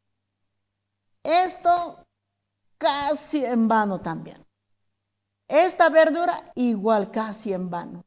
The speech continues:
El cinco por ciento será, digamos, lo que,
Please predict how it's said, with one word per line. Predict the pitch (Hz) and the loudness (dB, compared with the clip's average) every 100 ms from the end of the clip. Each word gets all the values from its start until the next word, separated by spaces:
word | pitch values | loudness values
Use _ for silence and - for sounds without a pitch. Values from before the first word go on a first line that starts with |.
| _ | _
El | 208 214 220 | -6 -6 -8
cinco | 214 - 285 269 - 240 | -12 -10 -10 -10 -8 -8
por | - 226 226 | -4 -6 -6
ciento | - 247 254 - 208 | -8 -6 -6 -4 -6
será, | - 196 196 | -6 -2 -2
digamos, | 190 185 190 185 190 185 | -2 -4 -4 -4 -6 -10
lo | 180 - | -12 -10
que, | 175 - | -12 -12